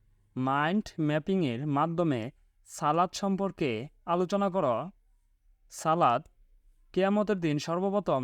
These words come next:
সালাতের হিসাব নেওয়া হবে। দুই, সালাত সর্বোত্তম ইবাদত। মুসল্লিগণ যার পিছনে সালাত আদায় করেন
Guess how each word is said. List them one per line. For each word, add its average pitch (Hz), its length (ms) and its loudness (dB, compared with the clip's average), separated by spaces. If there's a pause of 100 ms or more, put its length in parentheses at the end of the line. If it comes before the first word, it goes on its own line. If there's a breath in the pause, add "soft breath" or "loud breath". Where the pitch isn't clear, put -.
সালাতের 175 440 0
হিসাব 170 320 -4
নেওয়া 185 260 2
হবে। 120 240 0 (1000)
দুই, 147 360 0 (160)
সালাত 180 480 2
সর্বোত্তম 175 580 -2 (140)
ইবাদত। 160 480 0 (680)
মুসল্লিগণ 185 680 2 (260)
যার 139 280 0
পিছনে 196 400 -2
সালাত 185 320 0
আদায় 185 240 2
করেন 170 280 0